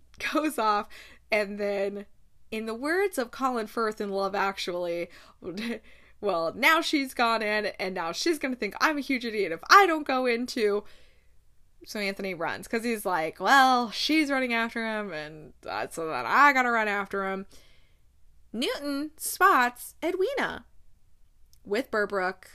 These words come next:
in his broken carriage on the other side of the Serpentine, which is a body of water. I think it's a river, but they call it a pond.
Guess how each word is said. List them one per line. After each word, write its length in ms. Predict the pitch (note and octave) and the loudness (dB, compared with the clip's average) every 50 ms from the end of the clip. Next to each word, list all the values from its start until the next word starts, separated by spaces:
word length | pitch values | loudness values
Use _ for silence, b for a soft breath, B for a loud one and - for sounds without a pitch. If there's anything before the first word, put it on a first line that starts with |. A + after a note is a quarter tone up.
| - - - - | -20 -20 -18 -14
in 80 | G3+ | -14
his 140 | F#3+ F3+ - | -14 -14 -8
broken 420 | - F#3+ F#3 A3+ B3 - C4 B3 | -4 -2 0 0 0 -2 -4 -6
carriage 680 | A#3+ - G#3 F#3 E3+ F3 F3 F3 F3+ F3 - - - - - - - - - - - - - - - - - - - | -4 -4 -4 -4 -4 -4 -4 -4 -6 -8 -10 -12 -14 -14 -18 -20 -20 -20 -20 -20 -20 -20 -20 -18 -16 -16 -18 -8 0
on 240 | - F#4 G4 G#4 G#4+ | 2 4 4 4 2
the 100 | A4 G4+ | 2 0
other 160 | E4+ D#4 D#4+ | 0 -2 -2
side 240 | D4+ - A#3 A3 A3 | -2 0 0 0 0
of 60 | A3 A3 | -2 -6
the 60 | - | -6
Serpentine, 560 | - E3+ D#3 - E3+ F3 - - - - - - - - - - - - - | -4 -4 -6 -6 -10 -14 -14 -16 -16 -18 -20 -20 -20 -20 -20 -20 -20 -20 -14
which 80 | - - | -6 -4
is 420 | G3 F#3+ F#3+ - - - - - - - | -4 -4 -4 -6 -10 -12 -14 -16 -16 -16
a 60 | - F#3+ | -12 -6
body 320 | F#3+ F#3+ F#3+ F#3+ G3 F#3+ | -2 0 0 2 2 2
of 140 | E3+ F3 - | 0 0 -2
water. 320 | F3+ E3+ E3+ E3 D#3+ - - | 0 0 0 0 0 -2 -2
I 100 | - D4 | -4 -4
think 220 | D#4+ - A4 B4+ - | -4 -4 -6 -4 -2
it's 160 | D#5 D#5 - | -4 -2 0
a 100 | F4 B3+ | -2 -2
river, 380 | A3 G3+ A3 A3 G#3+ - F3 E3 | 0 0 -2 -4 -2 -2 -4 -4
but 140 | - F3 - | -4 -6 -4
they 120 | A#3 C4+ | -4 -6
call 260 | C4+ - G4+ G#4+ A4 | -2 0 0 2 2
it 80 | - E3+ | 0 -2
a 40 | F#3 | -2
pond. 720 | - - - G3 G3 F3 C3+ G2 B1 C#2+ E2 - - - | -4 -6 -6 -6 -4 -4 -4 -6 -10 -12 -14 -16 -18 -20